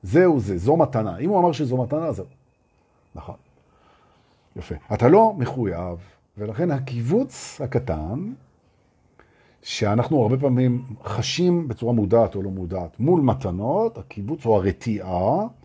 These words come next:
או החוסר רצון להיות מחויב, בגלל שנים שבו לא נתנו לנו, אלא עשו לנו עסקים, נתנו לנו בהתניה,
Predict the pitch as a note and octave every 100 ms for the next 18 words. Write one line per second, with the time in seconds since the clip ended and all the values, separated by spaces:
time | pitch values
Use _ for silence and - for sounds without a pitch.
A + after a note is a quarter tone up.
0 | - - G#2 B2+ E3+ - D#3 C3 D#3 C3+
1 | C3+ C3 - A2+ G#2+ G#2 C#3 G#3+ C4+ _
2 | _ _ _ _ _ _ _ G2+ A2+ A2
3 | - A#2+ D3 F3 C3 C3 A#2+ C3+ C3 D#3
4 | C3+ C3 D3+ D3+ A#2+ G#2+ G#2 F#2+ - D3+
5 | B2+ A#2 - - - G2 D2+ F#2 C#3 -
6 | _ _ _ - F#2+ D#3 C#3+ C3+ A#2 -
7 | A2+ G2+ E2+ E2